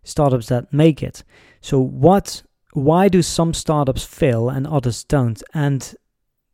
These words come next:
the reason is that those startups that manage to find a so-called product market fit,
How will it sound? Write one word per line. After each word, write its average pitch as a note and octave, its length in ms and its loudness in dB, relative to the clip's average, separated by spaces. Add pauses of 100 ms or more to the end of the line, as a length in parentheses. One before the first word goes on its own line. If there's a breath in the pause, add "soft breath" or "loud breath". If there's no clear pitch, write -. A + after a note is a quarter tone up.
(800)
the C3 140 -2
reason D3 400 4
is A#2 320 -6 (960 soft breath)
that D3 300 0
those F3 220 6
startups D3+ 720 0
that D3 180 -4
manage D3+ 460 0
to B2+ 100 -2
find B2+ 560 0 (800)
a - 60 -8
so-called D3 720 2
product D3 440 2
market C#3+ 440 -2
fit, - 360 -10